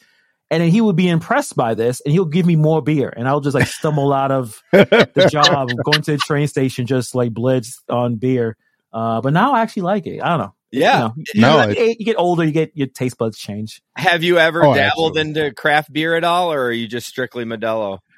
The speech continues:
Speaker 1: A little bit. I mean, I, I, I could drink a little bit of everything. And, you know,
Speaker 2: Yeah.
Speaker 1: in the bars in Brooklyn, they, there's so many types of beers, different
Speaker 2: Yeah.
Speaker 1: types of I P As and different names, that dog,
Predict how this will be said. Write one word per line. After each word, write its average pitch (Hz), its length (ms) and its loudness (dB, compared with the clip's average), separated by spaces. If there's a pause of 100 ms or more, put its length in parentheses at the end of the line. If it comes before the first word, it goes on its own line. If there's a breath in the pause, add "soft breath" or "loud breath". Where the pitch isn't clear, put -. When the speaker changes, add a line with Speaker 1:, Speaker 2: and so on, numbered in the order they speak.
(240 soft breath)
Speaker 1:
A 269 80 0
little 359 300 2
bit. 113 340 -6 (120)
I 262 80 0
mean, 294 300 -4
I, 311 580 -2
I, 262 240 -4 (240)
I 339 120 0
could 247 160 0
drink 180 200 0
a - 20 2
little 151 160 2
bit 139 120 -2
of 123 100 -4
everything. 113 560 -4
And, 175 240 -6
you 214 40 -2
know, 135 200 0
Speaker 2:
Yeah. 117 180 -6
Speaker 1:
in 175 60 2
the 156 60 0 (200)
bars 208 320 2
in 151 100 0
Brooklyn, 139 340 -2
they, 185 160 -2
there's 175 300 -4
so - 300 -2
many 139 260 0
types 131 360 -4
of 120 100 -4
beers, 127 300 0
different 135 260 -6
Speaker 2:
Yeah. 127 80 -4
Speaker 1:
types 123 160 -2
of - 80 -6
I 123 160 -2
P 120 500 -2
As 107 120 -6
and 104 160 -14 (340 loud breath)
different 190 360 -2
names, 214 280 -2
that 143 140 -4
dog, 196 360 0